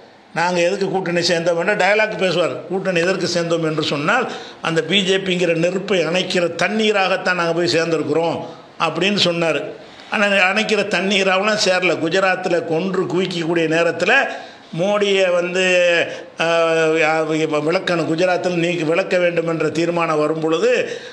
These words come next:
அதை ஆதரிக்காம அதுக்கு எதிரா நின்றவர் தான் கலைஞர். அது வந்து நம்மளை அணைக்கிற தண்ணியாவெல்லாம் இருக்கல. அவங்க என்னன்னு கேட்டா, கொள்கையெல்லாம் சொல்ற, சும்மா கொள்கையில சினிமாக்கள்ல வசனம் எழுதுவதும்,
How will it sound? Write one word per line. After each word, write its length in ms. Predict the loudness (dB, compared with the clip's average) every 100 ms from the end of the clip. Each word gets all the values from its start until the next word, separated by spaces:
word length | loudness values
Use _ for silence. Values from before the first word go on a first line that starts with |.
| -12
அதை 360 | -4 0 2 2
ஆதரிக்காம 840 | 2 0 0 0 0 -2 0 0 0 0 -6 -14 -4
அதுக்கு 520 | -2 0 0 0 2
எதிரா 180 | 2 0
நின்றவர் 460 | 0 0 0 2 2
தான் 380 | 2 2 0
கலைஞர். 460 | 0 0 0 -2 -4 -12 -16 -20 -20 -20 -20 -20 -6
அது 220 | -2 0
வந்து 240 | 0 0 0
நம்மளை 400 | 0 0 0 0
அணைக்கிற 360 | 0 0 0
தண்ணியாவெல்லாம் 580 | 0 0 2 0 2 2
இருக்கல. 400 | 0 0 -2 -2 -8 -16 -20 -20 -6
அவங்க 340 | -2 0 0
என்னன்னு 340 | 0 2 2 4
கேட்டா, 480 | 2 2 0 0 -2 -8 -14 -4
கொள்கையெல்லாம் 560 | -2 0 2 2 0 -2
சொல்ற, 200 | -4 -2
சும்மா 560 | -4 -2 0 2 0 0
கொள்கையில 640 | 0 2 2 2 2 0 -2 -6
சினிமாக்கள்ல 540 | -4 0 0 0 0 0
வசனம் 300 | 2 2 2
எழுதுவதும், 600 | 2 2 2 0 0